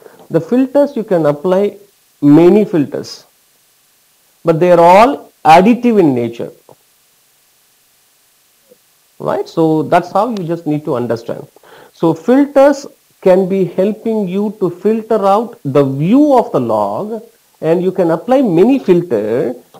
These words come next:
A filter is being applied on top of a filtered output will also be possible. So what I'm trying to do now, after applying all this filter, I have the choice of saving this filter.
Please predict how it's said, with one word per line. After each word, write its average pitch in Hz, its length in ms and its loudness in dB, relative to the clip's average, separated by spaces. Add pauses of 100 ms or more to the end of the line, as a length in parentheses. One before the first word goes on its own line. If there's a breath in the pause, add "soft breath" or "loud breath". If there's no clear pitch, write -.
A 156 120 0
filter 254 440 0
is 208 100 -4
being 208 300 -4
applied 240 400 0
on 170 260 0
top 269 320 2
of 254 160 2
a 208 80 2
filtered 214 480 0 (100)
output 175 460 0
will 156 120 0
also 156 260 0
be 220 80 -6
possible. - 440 -8 (2500 loud breath)
So 180 140 0
what 226 180 4
I'm 320 140 4
trying 226 240 2
to 214 80 0
do 214 140 4
now, 143 220 4
after 214 300 2
applying 214 320 2
all 185 140 4
this 185 160 -2
filter, 156 580 0
I 160 100 4
have 214 240 2
the 226 80 4
choice 240 520 2
of 208 120 0
saving 190 380 0
this 135 140 -4
filter. 110 600 -6